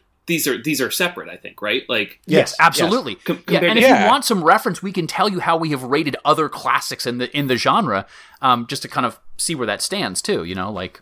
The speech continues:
Speaker 2: we gave Goonies a ten. Like, we use that as kind of, like,
Speaker 1: Sure.
Speaker 2: the gold standard for kids on bikes, even though they're rarely on bikes. But
Speaker 1: Right.
Speaker 2: like,
Speaker 1: Right, like,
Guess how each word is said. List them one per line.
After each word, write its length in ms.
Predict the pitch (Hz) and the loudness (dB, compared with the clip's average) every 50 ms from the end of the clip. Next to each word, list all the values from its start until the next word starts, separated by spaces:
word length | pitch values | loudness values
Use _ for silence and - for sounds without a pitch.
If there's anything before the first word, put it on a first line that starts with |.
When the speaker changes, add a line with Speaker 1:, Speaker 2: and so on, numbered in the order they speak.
| _ _ | _ _
Speaker 2:
we 200 | - 135 165 202 | -4 0 0 2
gave 320 | 180 233 240 233 170 147 135 | 4 4 4 4 2 2 2
Goonies 380 | 180 190 202 190 185 165 131 | 4 4 6 4 4 2 2
a 40 | 143 | 0
ten. 380 | - - 165 139 101 82 76 - _ _ _ _ _ _ _ | 0 0 0 0 0 -2 -6 -12 _ _ _ _ _ _ _
Like, 200 | - 139 135 - | -2 -2 -2 -4
we 140 | 135 143 165 | -8 -8 -6
use 420 | 165 170 156 143 147 165 160 131 - | -6 -6 -6 -6 -6 -6 -6 -4 -2
that 160 | 147 131 131 | -2 -2 -2
as 200 | 127 120 - - | -2 -4 -6 -6
kind 200 | - 135 123 120 | -6 -4 -4 -4
of, 120 | 113 110 | -4 -4
like, 180 | 117 110 107 - | -2 -4 -4 -4
Speaker 1:
Sure. 260 | - - - - - - | -6 -6 -6 -6 -6 -6
Speaker 2:
the 80 | - 131 | -6 -2
gold 300 | 131 135 131 135 135 123 | 0 2 2 2 2 0
standard 440 | - - 120 117 117 107 110 107 - | -2 -2 -2 -2 -2 -2 -4 -6 -4
for 300 | - - 110 104 98 95 | -2 0 2 2 2 0
kids 240 | - - 151 139 135 | -2 -6 -4 -2 -2
on 120 | 123 117 | -2 -2
bikes, 260 | - 120 117 117 - - - - _ _ | -2 -2 -4 -4 -6 -12 -20 -20 _ _
even 320 | - 226 226 233 247 220 | -6 -2 0 0 0 0
though 340 | 165 226 214 160 147 143 - - _ | 2 2 2 0 0 -2 -4 -6 _
they're 140 | - 220 202 | 2 4 4
rarely 560 | 160 123 107 110 143 127 120 143 143 147 151 | 2 0 -4 -6 -2 0 0 0 0 0 0
on 140 | 160 180 185 | 0 0 0
bikes. 360 | 175 214 202 147 107 - - | 0 0 0 -2 -4 -6 -8
But 220 | - 143 - 123 123 | -6 -4 -4 -2 -2
Speaker 1:
Right. 80 | 120 123 117 - | -2 -4 -6 -8
Speaker 2:
like, 100 | - - _ _ _ _ | -14 -20 _ _ _ _
Speaker 1:
Right, 260 | - 139 113 98 - - | -4 -4 -4 -4 -2 -2
like, 320 | 135 131 - - - - | -2 -2 -2 -2 -8 -18